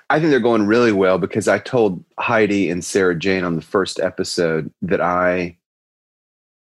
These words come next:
changed my role for this, for these episodes so that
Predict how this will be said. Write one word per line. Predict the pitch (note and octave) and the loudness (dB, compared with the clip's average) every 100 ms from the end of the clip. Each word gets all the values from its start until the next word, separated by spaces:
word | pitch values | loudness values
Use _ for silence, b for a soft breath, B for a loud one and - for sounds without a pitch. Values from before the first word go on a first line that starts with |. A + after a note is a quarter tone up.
| - | -8
changed | - - A2 A2+ G2+ | -2 0 2 2 0
my | G#2+ G2+ | 0 2
role | G2 F#2+ G2 F2+ F2 | 2 2 4 2 0
for | - E2 | -2 -4
this, | D2+ G2+ - - - | -2 -4 -4 -8 -8
for | - | -4
these | F#2 G#2+ A2+ G#2+ - - - _ _ _ _ - | 0 2 2 0 -4 -10 -12 _ _ _ _ -4
episodes | G#2 - G2 - F2 E2+ D#2 - - | -4 -2 -4 0 0 0 -4 -8 -4
so | G2 | -2
that | F2 | -2